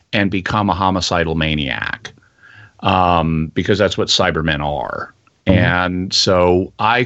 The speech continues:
Speaker 1: couldn't morally request that I be killed just because I'm crazy. You can't kill someone because
Speaker 2: Right.
Speaker 1: they're crazy.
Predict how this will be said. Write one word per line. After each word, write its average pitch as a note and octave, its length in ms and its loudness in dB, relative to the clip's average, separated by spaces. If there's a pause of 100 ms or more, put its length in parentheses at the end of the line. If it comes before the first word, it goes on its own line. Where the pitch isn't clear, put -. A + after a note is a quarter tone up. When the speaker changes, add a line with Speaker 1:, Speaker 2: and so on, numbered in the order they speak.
Speaker 1:
couldn't C3 580 0 (300)
morally A2 960 4
request G#2 840 -2 (100)
that G2+ 300 -2
I G#2+ 220 2
be G2+ 220 -2
killed G2 720 2
just G#2 340 0
because G#2 340 2
I'm E2 200 0
crazy. D#2+ 600 -2 (220)
You F#2+ 140 0
can't A2+ 360 -2
kill A2+ 260 2
someone E2 420 0
because D2+ 240 -4
Speaker 2:
Right. - 100 -4
Speaker 1:
they're D2+ 140 -2
crazy. D#2+ 600 -2